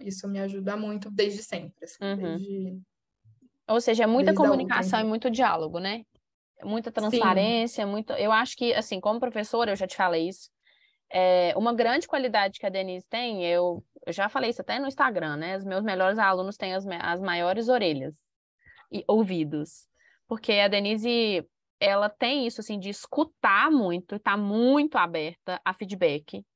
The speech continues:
Speaker 2: Então, durante todo o processo do curso, eu acredito que você leve isso, ou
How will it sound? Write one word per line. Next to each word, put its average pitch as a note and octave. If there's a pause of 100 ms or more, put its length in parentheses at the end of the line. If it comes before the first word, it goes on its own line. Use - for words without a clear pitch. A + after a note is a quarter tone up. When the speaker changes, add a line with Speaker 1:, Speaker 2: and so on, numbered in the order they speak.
(360)
Speaker 2:
Então, G3+
durante G#3+
todo A3
o C4
processo A3
do F#3
curso, B3+
eu G#3
acredito G3+
que -
você G3+
leve F#3+ (160)
isso, G3
ou F3